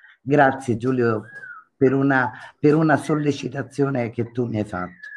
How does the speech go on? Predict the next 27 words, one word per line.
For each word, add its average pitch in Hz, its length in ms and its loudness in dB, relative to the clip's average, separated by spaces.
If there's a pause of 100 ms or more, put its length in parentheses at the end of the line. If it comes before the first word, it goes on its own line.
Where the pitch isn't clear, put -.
(440)
Cioè, 117 340 -2
ricordare 135 960 2
adesso, 113 460 2
ci 104 160 -12
pensavo 104 560 -4
oggi, 95 340 -10 (300)
quella 147 460 2
che 139 200 0
era 147 300 2
la 120 160 0
via 131 400 0
degli 110 280 -4
artisti 135 520 -2
e 139 100 0
che 175 140 -6
sarà 165 400 -4
di 95 160 0
nuovo 95 300 0
la 95 120 0
via 98 220 0
degli 95 260 -4
artisti. - 600 -8 (440)
Vedere 156 540 6
via 143 300 4
Saffi 95 760 -4 (600)
così 147 500 -8
piena 107 640 2